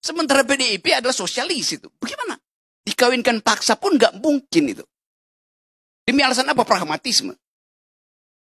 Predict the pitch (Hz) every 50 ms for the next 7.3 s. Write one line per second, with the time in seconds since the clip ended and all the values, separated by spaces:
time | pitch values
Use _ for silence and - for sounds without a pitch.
0 | _ _ _ _ _ _ - - - - 277 233 - 240 - - 240 226 - 196
1 | 196 190 190 - - - 160 - - - - _ _ _ _ _ _ _ _ _
2 | _ _ _ _ _ _ _ _ _ _ _ _ _ _ _ _ _ - - -
3 | - 262 262 262 202 147 120 - - _ _ _ _ _ _ _ _ 247 262 285
4 | 277 269 277 277 - 277 277 - - 277 220 175 139 - - _ _ _ _ _
5 | _ _ _ _ _ - 190 - 214 190 202 185 196 202 - 208 202 185 156 135
6 | - - 175 220 240 - 269 254 220 202 220 240 - _ 196 190 196 240 262 262
7 | 233 - - 175 147